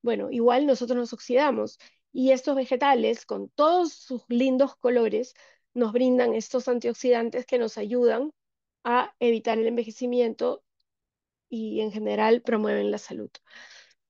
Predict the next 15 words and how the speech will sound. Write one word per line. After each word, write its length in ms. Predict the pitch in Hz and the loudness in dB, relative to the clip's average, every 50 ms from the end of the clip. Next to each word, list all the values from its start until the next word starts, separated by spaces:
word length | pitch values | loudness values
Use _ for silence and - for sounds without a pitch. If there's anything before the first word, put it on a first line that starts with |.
| _ _ _ - | _ _ _ 2
Bueno, 280 | - 262 247 214 196 247 | 4 6 6 6 4 4
vamos 280 | 240 254 269 294 285 | 4 6 6 6 6
a 40 | 277 | 6
hablar 260 | 233 247 247 233 233 | 6 6 6 6 6
ahora 380 | 254 262 262 269 269 262 269 269 | 6 8 8 8 8 8 8 8
un 140 | 269 269 247 | 8 6 6
poquito 380 | 269 233 240 254 247 269 269 | 4 2 2 2 4 4 4
sobre 320 | 262 - 254 226 214 208 202 | 6 4 2 2 4 2 0
ciencia. 400 | - - 330 349 330 - 269 240 | 0 2 2 2 2 2 0 0
Creo 180 | 254 247 262 | 2 0 0
que 120 | 247 220 214 | 0 0 0
ya 140 | 220 240 | 0 0
me 100 | 247 254 | 0 0
estoy, 500 | 247 - - - 254 254 254 254 330 - _ - | -2 -2 -2 0 2 2 2 2 0 -6 _ -10
eh, 340 | 226 220 208 202 196 202 | -8 -8 -6 -8 -8 -10